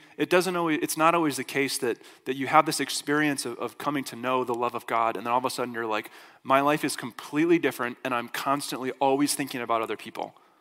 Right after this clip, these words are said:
That's not how it works, <laughs> right? We'll spend the rest of our lives learning what it means to continually die to ourselves. We'll spend the rest of our lives learning what it means to try and show concern for others.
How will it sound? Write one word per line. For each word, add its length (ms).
That's 140
not 140
how 180
it 60
works, 440
<laughs> 300
right? 220
We'll 120
spend 220
the 80
rest 280
of 80
our 120
lives 500
learning 340
what 140
it 80
means 320
to 100
continually 520
die 260
to 100
ourselves. 560
We'll 100
spend 200
the 60
rest 260
of 60
our 140
lives 420
learning 280
what 120
it 60
means 320
to 100
try 220
and 120
show 180
concern 460
for 160
others. 340